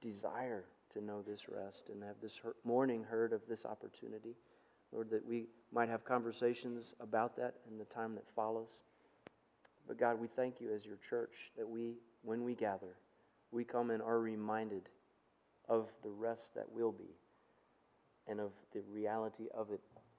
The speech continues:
in the present. But we're also reminded of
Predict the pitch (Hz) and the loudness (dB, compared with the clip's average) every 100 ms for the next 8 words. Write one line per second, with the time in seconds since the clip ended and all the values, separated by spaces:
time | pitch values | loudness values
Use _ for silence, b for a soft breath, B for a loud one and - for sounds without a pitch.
0 | _ 120 113 101 - 113 95 92 - - | _ -4 -2 -2 0 0 -2 -10 -16 -20
1 | _ _ _ _ - _ _ _ _ - | _ _ _ _ -20 _ _ _ _ 0
2 | 107 117 113 120 - 107 101 101 101 101 | 6 8 8 6 4 -2 0 0 2 2
3 | 101 98 95 | -2 -2 -6